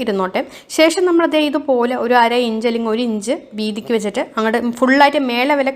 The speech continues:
കട്ട് ചെയ്യരുത്. മേളിൽ നിന്ന് ഒരു നാലിഞ്ച് അഞ്ചിഞ്ച് ഇറക്കിയിട്ട് വേണം നമ്മൾ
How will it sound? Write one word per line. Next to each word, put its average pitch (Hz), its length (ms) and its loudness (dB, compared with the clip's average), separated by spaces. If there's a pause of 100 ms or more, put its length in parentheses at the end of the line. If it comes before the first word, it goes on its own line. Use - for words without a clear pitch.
കട്ട് - 180 -4
ചെയ്യരുത്. 208 320 -2 (380)
മേളിൽ 320 300 6
നിന്ന് 339 220 4
ഒരു 339 140 0
നാലിഞ്ച് 277 480 2
അഞ്ചിഞ്ച് 247 400 -2
ഇറക്കിയിട്ട് 240 420 -2
വേണം 220 220 -2
നമ്മൾ 202 140 -4